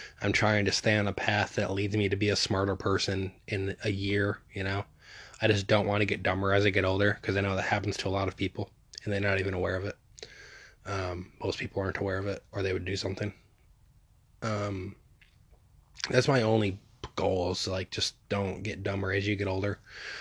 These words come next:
Just get, s-, you know, point one percent smarter. That's all I want per year. I'll take it. Um, yeah, it's just, it is kind of sad to see,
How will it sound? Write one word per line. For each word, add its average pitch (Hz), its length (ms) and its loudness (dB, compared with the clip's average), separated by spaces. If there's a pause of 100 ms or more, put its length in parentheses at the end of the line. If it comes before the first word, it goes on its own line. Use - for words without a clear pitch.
(140)
Just - 220 0
get, 131 240 8
s-, - 240 -2 (340)
you - 80 -4
know, 95 260 -4 (640)
point 127 320 8
one 110 180 4
percent - 340 0
smarter. 95 580 -2
That's 101 180 -2
all 95 120 2
I 90 80 -2
want 92 300 -6
per 101 200 -2
year. 95 420 -4
I'll 104 80 -4
take 98 260 -4
it. - 160 -4 (920)
Um, 117 480 0 (2500)
yeah, 113 300 6
it's 127 100 4
just, - 320 2 (560)
it 127 120 6
is 131 140 10
kind 117 220 8
of 98 100 4
sad 98 360 2
to 87 60 -4
see, 98 420 -2